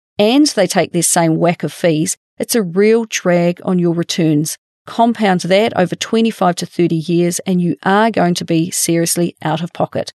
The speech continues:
just like Jen is. And it's exactly the same with your KiwiSaver. I took a quick look at my old KiwiSaver fund, which was the A N Z Growth Fund, and they are charging one point four percent in combined fees,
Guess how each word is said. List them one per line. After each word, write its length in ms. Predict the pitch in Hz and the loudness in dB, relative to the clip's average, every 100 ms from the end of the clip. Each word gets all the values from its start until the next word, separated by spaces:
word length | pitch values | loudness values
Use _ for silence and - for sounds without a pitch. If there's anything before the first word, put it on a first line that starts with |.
| _ | _
just 300 | - 220 - | -2 -2 0
like 180 | 190 170 | 0 0
Jen 240 | - 165 151 | 0 -2 0
is. 300 | 147 - - _ _ _ _ _ | -4 -8 -14 _ _ _ _ _
And 160 | - 208 | -2 -2
it's 240 | - - - | -2 -8 -4
exactly 560 | 196 196 202 196 - 196 | -4 0 0 0 -2 -2
the 100 | 202 | 2
same 240 | 190 175 | 2 2
with 140 | 170 | 0
your 100 | 170 | -2
KiwiSaver. 800 | - 175 170 170 - 156 147 151 - _ - | -2 -2 -2 -2 0 0 -2 -6 -8 _ -2
I 160 | 226 | 0
took 260 | 233 254 - | 0 -4 -6
a 60 | 202 | -8
quick 300 | - - 196 | -6 -4 0
look 200 | 180 - | -2 -2
at 80 | |
my 220 | - 165 - | -2 0 2
old 240 | 175 190 | 2 2
KiwiSaver 640 | - 214 202 - 190 180 | 0 -2 0 0 0 -2
fund, 300 | - 180 208 | -4 -2 -2
which 260 | 214 190 - | -2 -4 -4
was 140 | 170 | -4
the 100 | - - | -2 0
A 160 | 175 | 0
N 120 | 170 | 0
Z 180 | 170 160 - | 0 -2 -2
Growth 280 | - 170 - | 0 0 0
Fund, 340 | - 202 208 - _ - | -2 -2 -2 -8 _ -4
and 180 | 220 220 | 0 2
they 160 | 226 | 4
are 80 | 226 | 2
charging 680 | - 202 180 175 175 180 185 | 2 2 2 0 0 -2 -4
one 220 | - 175 175 | -2 -2 -2
point 300 | - 180 160 - | -4 -2 -2 -6
four 260 | - 175 175 | -4 -2 -2
percent 420 | 170 - 165 - | -4 -2 -2 -2
in 80 | 180 | -6
combined 420 | 175 175 170 165 | -4 -2 0 0
fees, 400 | - 170 202 240 | 0 0 0 -4